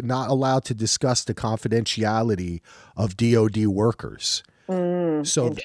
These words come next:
Speaker 1: her
Speaker 2: interesting.
Speaker 1: boss actually ended up getting, like, reprimanded, or I can't remember what it was.
Speaker 2: Oh my
Speaker 1: He got in
Speaker 2: gosh.
Speaker 1: trouble because he confirmed that she lied about th-,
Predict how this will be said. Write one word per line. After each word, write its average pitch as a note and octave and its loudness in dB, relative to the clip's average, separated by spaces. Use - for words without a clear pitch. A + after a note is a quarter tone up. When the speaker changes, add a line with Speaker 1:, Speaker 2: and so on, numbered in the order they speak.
Speaker 1:
her D3 2
Speaker 2:
interesting. C#3 0
Speaker 1:
boss D3 0
actually A2+ -2
ended A#2 0
up - -4
getting, A#2 0
like, F#2+ -6
reprimanded, A2 2
or E2+ -4
I A2 -4
can't B2+ 0
remember G#2+ -2
what G2 0
it F#2+ 0
was. E3 0
Speaker 2:
Oh D#3+ -6
my - -4
Speaker 1:
He G#2 -2
got A2+ 2
in - -6
Speaker 2:
gosh. F2 -6
Speaker 1:
trouble G2 -2
because G2+ 0
he A2+ -4
confirmed G2 -2
that G2+ 0
she A#2 2
lied F#2 -2
about A2 0
th-, - -20